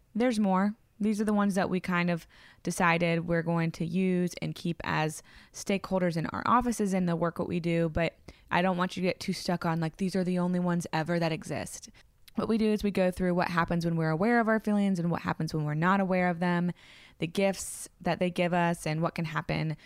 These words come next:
um, and what they can take away from when we don't listen to them or notice them.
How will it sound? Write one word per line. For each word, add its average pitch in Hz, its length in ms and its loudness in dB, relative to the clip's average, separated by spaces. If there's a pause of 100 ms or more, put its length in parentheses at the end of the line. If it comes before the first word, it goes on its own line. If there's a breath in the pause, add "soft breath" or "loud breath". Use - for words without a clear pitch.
(240 loud breath)
um, 156 220 0
and 160 80 0
what 208 100 0
they 165 80 -2
can 170 140 -2
take 165 240 -2
away 165 260 0
from 151 480 -2
when 160 140 -2
we 160 100 0
don't 151 320 -2
listen - 240 -6
to - 60 -14
them - 240 -8 (360)
or 156 280 -2
notice - 280 -4
them. - 220 -10